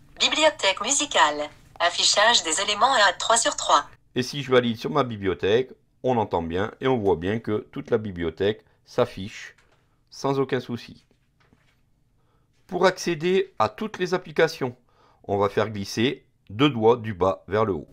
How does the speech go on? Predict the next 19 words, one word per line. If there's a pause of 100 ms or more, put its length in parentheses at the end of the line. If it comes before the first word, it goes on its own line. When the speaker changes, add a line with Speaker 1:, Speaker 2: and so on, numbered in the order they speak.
(140)
Speaker 1:
Écran
application, (140)
page
un
sur
six. (800)
Écran
d'accueil, (180)
page. (960)
Speaker 2:
Pour
revenir
sur
l'écran
d'accueil, (340)
on
a
trois
boutons
tactiles